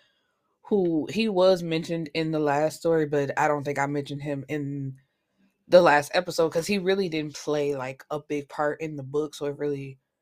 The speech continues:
to me, didn't matter, but it is, like, character building of where we're going with this. But, um, they've known Ken,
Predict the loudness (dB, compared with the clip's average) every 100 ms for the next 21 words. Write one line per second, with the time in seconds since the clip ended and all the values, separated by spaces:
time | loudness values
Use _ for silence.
0 | _ _ -2 2 2 2 -2 -4 -8 -12
1 | _ _ _ -16 0 0 2 2 2 2
2 | 0 0 0 0 0 -4 -2 -4 -4 -4
3 | -4 -4 -4 -6 -6 -4 -4 -8 -8 -10
4 | -8 -8 -8 -8 -8 -10 -14 -16 -16 -16
5 | -20 -20 -20 -20 _ _ 2 6 6 4
6 | -2 -2 -2 -2 -2 0 2 4 2 -2
7 | -6 -8 -4 -2 -2 -4 -8